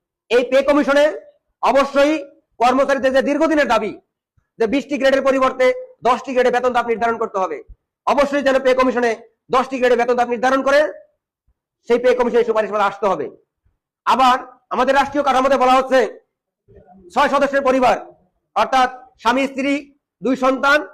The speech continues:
এবং পিতামাতা, এই ছয় সন্ত-, সদস্যের পরিবার যাতে জীবন ধারণ করতে পারে, এই রকম একটি মানদণ্ড নিয়ে আমাদের দেশে যে ন্যূনতম জীবন ধারণের যে ব্যবস্থাপনা, এই ব্যবস্থাপনায় তারা যাতে জীবন ধারণ করতে পারে, ঠিক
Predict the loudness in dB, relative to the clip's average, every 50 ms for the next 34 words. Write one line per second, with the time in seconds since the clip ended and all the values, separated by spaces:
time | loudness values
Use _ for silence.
0 | -16 _ -2 -2 -2 -2 -2 -4 -2 -2 0 0 0 0 -2 -2 -2 -6 _ _
1 | _ _ _ _ _ _ _ -2 -2 -2 0 0 -2 0 0 0 0 0 -2 -2
2 | -2 -2 -2 -2 -2 -2 0 0 0 2 2 2 2 0 -2 -2 -4 -6 -8 -10
3 | _ _ _ _ _ _ _ _ _ _ _ _ _ _ _ _ -8 -2 0 2
4 | 2 2 2 2 2 0 0 0 0 0 0 0 2 2 0 0 -4 -8 -14 _
5 | _ _ _ _ -4 -2 0 2 2 2 2 4 2 2 2 0 0 2 2 2
6 | 2 2 2 2 2 2 2 0 0 -2 -4 -8 _ _ _ _ _ _ _ _
7 | _ -2 0 2 2 2 2 2 0 0 0 0 0 0 2 2 2 2 0 2
8 | 2 4 4 4 4 2 0 -4 -10 -10 -8 -4 -2 -2 0 2 2 2 2 2
9 | 2 2 2 2 2 0 -2 -6 _ _ _ _ _ _ _ -2 -2 0 0 0
10 | 0 0 0 0 0 -2 -2 0 0 0 2 2 2 0 0 0 -2 0 0 0
11 | 0 0 0 0 0 -2 -4 -4 -2 0 0 2 2 2 0 0 -2 -2 -2 0
12 | -2 -2 -2 -4 -8 _ _ _ _ _ _ _ _ _ _ _ _ _ _ _
13 | _ _ _ _ _ -6 -6 -6